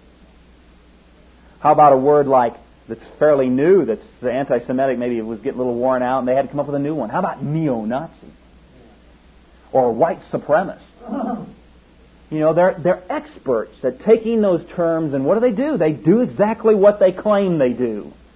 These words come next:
They incite and they inflame the people to where the people can't hear anything else. Present the facts to somebody who believes that you're an anti-Semitic or believes that you're a neo-Nazi, and how far do you think you're gonna get?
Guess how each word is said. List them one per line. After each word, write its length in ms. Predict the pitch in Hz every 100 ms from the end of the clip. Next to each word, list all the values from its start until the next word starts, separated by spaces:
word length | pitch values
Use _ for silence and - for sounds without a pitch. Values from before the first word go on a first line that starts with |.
| - - _ -
They 120 | 113
incite 580 | 117 113 - 220 151 123
and 120 | 127
they 120 | 123
inflame 560 | 117 107 170 196 185 147
the 80 | 127
people 520 | 175 180 120 80 - - - _ _
to 60 | 175
where 100 | 208
the 80 | 208
people 320 | 240 208 202
can't 320 | 226 226 202
hear 240 | 240 226
anything 380 | 220 220 220 214
else. 300 | 247 214 - - - - - -
Present 520 | 202 190 156 285 269
the 120 | 220 202
facts 420 | 220 247 240 -
to 80 | 180
somebody 420 | 220 220 196 202
who 100 | 190
believes 440 | 170 170 190 240 156
that 100 | 170
you're 180 | 202 202
an 80 |
anti-Semitic 960 | 190 202 202 156 151 139 143 208 127 - - _ _ - -
or 100 | 156
believes 460 | 151 170 202 247 151
that 120 | 180
you're 260 | 160 190 170
a 100 | 147
neo-Nazi, 960 | 147 240 170 135 147 262 - - 104 - - - _ _ _ _ _ -
and 80 |
how 120 | 180 226
far 240 | 220 196
do 40 |
you 100 | 139
think 180 | 131 156
you're 80 | 120
gonna 160 | 127 110
get? 260 | - -